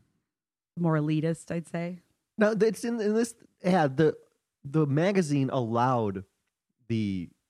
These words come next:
Speaker 2: advertisement in the magazine, but then they were shut down by some watchdog.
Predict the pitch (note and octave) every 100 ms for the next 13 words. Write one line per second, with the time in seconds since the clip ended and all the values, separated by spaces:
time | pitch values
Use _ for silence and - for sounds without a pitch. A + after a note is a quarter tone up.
0 | _ C3 B2 A2 B2 A#2+ G#2+ G2 C3 A#2+
1 | G#2+ G#2+ D3 A2+ G2 F2 E2+ G#2+ B2 E3+
2 | E3+ D#3 C#3 - E3+ E3 C#3+ B2+ B2 -
3 | A#2 G2 F2+ A#2 - F2+ A#1+